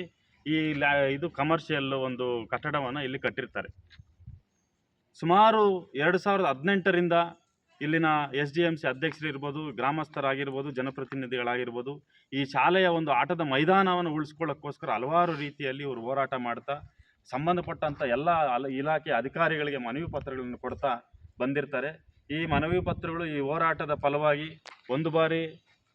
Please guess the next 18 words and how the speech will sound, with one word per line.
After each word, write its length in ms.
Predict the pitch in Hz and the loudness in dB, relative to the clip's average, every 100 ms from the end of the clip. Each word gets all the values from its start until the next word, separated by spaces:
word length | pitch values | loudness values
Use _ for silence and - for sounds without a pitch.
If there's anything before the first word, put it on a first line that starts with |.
| _ - | _ -2
ಆ, 340 | 131 131 131 | 4 6 4
ಮ-, 420 | 127 131 131 123 117 | 4 2 4 4 2
ಮಾನ್ಯ 340 | 127 139 131 | 2 2 2
ಕ್ಷೇತ್ರ 320 | - 151 147 | 2 2 2
ಶಿಕ್ಷಣಾಧಿಕಾರಿಗಳು 920 | 131 120 160 156 151 151 143 143 143 | -4 -2 2 4 2 2 2 2 0
ಕೂಡ 160 | 139 143 | -2 -2
ಇಲ್ಲಿ 220 | 139 123 | 0 0
ಬಂದು 300 | 123 139 139 | 0 0 0
ಪೆನ್ಸಿಲಿಂಗ್ 560 | 135 147 147 170 156 143 | -2 -2 0 0 0 2
ಈ 140 | 135 | 0
ಕಾಂಪೌಂಡ್‌ಗೆ, 800 | - 135 147 143 131 147 156 123 | 0 -2 0 -2 -2 -4 -6 -6
ಏನು 120 | 135 | -2
ಆಟದ 240 | 127 160 143 | 0 0 -2
ಮೈದಾನಕ್ಕೆ 460 | 139 147 135 131 | -2 -2 -4 -4
ಪೆನ್ಸಿಲಿಂಗನ್ನು 1200 | 127 135 135 156 143 131 131 127 120 - - - | -6 -6 -4 -4 -4 -4 -4 -2 -2 -4 -20 -8
ಕೂಡ 100 | 143 | -2
ಮಾಡಿಸಿರ್ತಾರೆ. 920 | 131 135 143 151 - 139 160 - - - | 2 2 0 -4 -2 -2 -2 -6 -8 2
ಆದರೆ 340 | 151 165 160 | 4 6 6